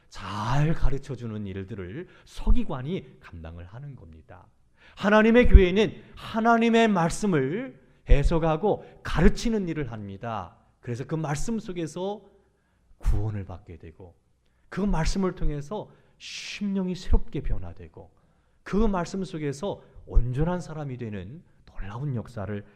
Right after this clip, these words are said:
하나님께서 우리에게 주신 것입니다. 말씀을 잘 못 해석하면 어떻게 될까요? 불행하게도, 어, 이 서기관들은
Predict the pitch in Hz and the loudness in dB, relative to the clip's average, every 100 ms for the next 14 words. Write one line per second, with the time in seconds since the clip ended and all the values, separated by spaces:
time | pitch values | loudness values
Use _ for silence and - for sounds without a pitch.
0 | - - 190 190 170 170 143 143 123 107 | -18 -8 -4 -2 -4 -6 -10 -10 -10 -10
1 | 101 92 101 127 - - - - 147 151 | -10 -10 -8 -10 -12 -16 -14 -4 0 0
2 | - - 90 82 - 85 _ _ _ _ | -2 -10 -12 -20 -20 -20 _ _ _ _
3 | _ 135 139 147 151 147 - 139 127 120 | _ -8 -8 -6 -6 -6 -8 -8 -8 -6
4 | 143 147 - - 147 123 127 120 92 98 | -6 -4 -2 0 -2 -10 -10 -10 -12 -12
5 | 113 101 92 95 95 87 - 117 117 131 | -12 -12 -14 -12 -12 -14 -12 -6 -6 -6
6 | 127 123 123 113 117 120 98 - _ _ | -10 -12 -10 -10 -8 -10 -12 -18 _ _
7 | _ _ _ _ _ 123 113 107 110 131 | _ _ _ _ _ -20 -18 -18 -16 -14
8 | 123 120 - - 180 147 120 123 131 101 | -14 2 10 10 8 -4 -12 -10 -10 -10
9 | 151 214 | -14 -20